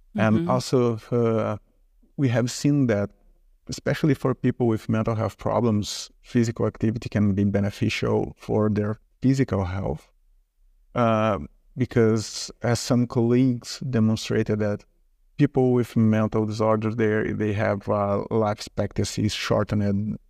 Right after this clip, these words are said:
Speaker 1: by ten to twenty years, depending on the diagnosis and other, uh, comorbid conditions. But we have seen that the life expectancy is lower in this, in this population. It,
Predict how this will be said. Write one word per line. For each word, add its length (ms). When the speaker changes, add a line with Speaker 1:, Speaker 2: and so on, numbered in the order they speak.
Speaker 1:
by 640
ten 520
to 180
twenty 340
years, 640
depending 440
on 100
the 80
diagnosis 840
and 360
other, 420
uh, 460
comorbid 520
conditions. 640
But 360
we 60
have 200
seen 500
that 200
the 100
life 440
expectancy 560
is 160
lower 280
in 140
this, 320
in 460
this 340
population. 760
It, 160